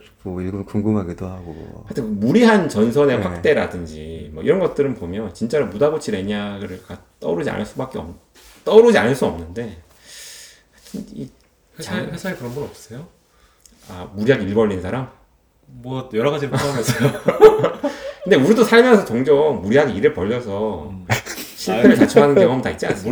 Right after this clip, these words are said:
Speaker 3: 물론 있죠.
Speaker 2: 우리 마음속에도 스틸웰을 하나씩 있는 거야.
Speaker 1: <laughs>
Speaker 2: 구석에.
Speaker 3: 아, 뭐 그건 그렇죠.
Speaker 2: 어.
Speaker 3: 그러니까 이런 마음을 갖는다는 건 스틸웰이 아니라는 겁니다.
Speaker 2: 아.
Speaker 3: <laughs> 나를 의심하는 그 마음은
Speaker 2: 어, 어, 어.
Speaker 3: 어, 이분한테는 그-, 그런 게 '내가 이거 이렇게 해도 될까?'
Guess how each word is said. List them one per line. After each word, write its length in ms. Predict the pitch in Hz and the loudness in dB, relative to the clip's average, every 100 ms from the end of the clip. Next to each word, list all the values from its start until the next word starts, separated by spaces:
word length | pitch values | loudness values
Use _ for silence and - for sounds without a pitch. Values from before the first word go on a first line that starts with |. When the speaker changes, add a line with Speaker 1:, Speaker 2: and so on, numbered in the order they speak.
| 165 | -2
Speaker 3:
물론 140 | 175 90 | -2 -4
있죠. 300 | - 101 85 | -6 -6 -2
Speaker 2:
우리 120 | 117 | 2
마음속에도 440 | 135 139 151 208 165 | 4 4 6 4 2
스틸웰을 340 | - 208 190 | 2 2 2
하나씩 240 | 147 196 87 | -2 -4 -4
있는 200 | 208 160 | -4 -2
거야. 200 | 214 - 196 | 2 6 6
Speaker 1:
<laughs> 180 | 185 143 | 6 2
Speaker 2:
구석에. 500 | 156 123 120 104 87 101 | 0 -2 -2 -2 -8 -12
Speaker 3:
아, 140 | 107 | -12
뭐 140 | 104 107 | -12 -8
그건 200 | 131 - | 0 0
그렇죠. 320 | 92 - - | 0 -10 -10
Speaker 2:
어. 80 | - | -6
Speaker 3:
그러니까 100 | 127 120 | -4 2
이런 240 | 180 226 165 | 6 6 6
마음을 420 | 135 151 170 160 | 0 0 -2 -6
갖는다는 600 | 107 123 160 165 151 151 | -8 -8 -6 -4 -4 -4
건 80 | 151 | -6
스틸웰이 340 | - 190 170 | -8 -10 -6
아니라는 440 | 156 123 156 170 | -6 -6 -8 -8
겁니다. 340 | 113 82 - - - - | -10 -12 -16 -20 -18 0
Speaker 2:
아. 140 | 117 110 208 196 214 | 2 6 6 8 6
Speaker 3:
<laughs> 360 | - 190 - - | 4 2 2 2
나를 260 | 143 180 147 | 2 4 4
의심하는 680 | 147 208 196 175 160 147 | 2 4 4 2 0 -2
그 500 | 127 117 117 120 110 90 | -2 -2 0 0 0 0
마음은 500 | 92 107 110 143 196 156 95 - - 131 | 2 2 0 -2 0 0 0 -6 -2 4
Speaker 2:
어, 40 | |
어, 360 | 117 120 110 107 | 4 6 4 2
어. 380 | 104 90 82 - - | 0 0 -6 -14 -14
Speaker 3:
어, 100 | 107 | -8
이분한테는 920 | 143 202 233 214 214 196 156 113 - _ _ | -4 2 2 4 0 0 -4 -8 -14 _ _
그-, 180 | - 113 | -18 -14
그런 320 | 127 143 143 | -6 -4 -4
게 100 | 139 - - - 143 | -6 -8 -8 -6 -2
'내가 160 | 185 | -2
이거 120 | 160 175 | -2 -4
이렇게 220 | - 214 | -4 -6
해도 80 | 214 | -6
될까?' 460 | 113 - 220 277 | -12 -8 -8 -8